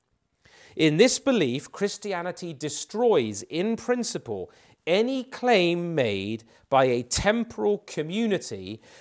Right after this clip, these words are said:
to encompass all of human life in a totalitarian sense."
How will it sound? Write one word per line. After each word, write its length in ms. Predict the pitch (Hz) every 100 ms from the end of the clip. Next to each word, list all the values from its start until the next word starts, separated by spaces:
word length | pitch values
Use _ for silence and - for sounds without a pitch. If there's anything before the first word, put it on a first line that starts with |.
| - -
to 180 | 156
encompass 800 | 160 143 - 233 226 - 135 - -
all 720 | 196 214 247 254 262 254 254
of 140 | 220 214
human 340 | 226 226 214
life 560 | 190 117 104 113 - - _ _ _ -
in 100 | 131
a 80 | 127
totalitarian 1000 | - 123 127 127 113 - 127 120 117 113
sense." 500 | 113 87 - -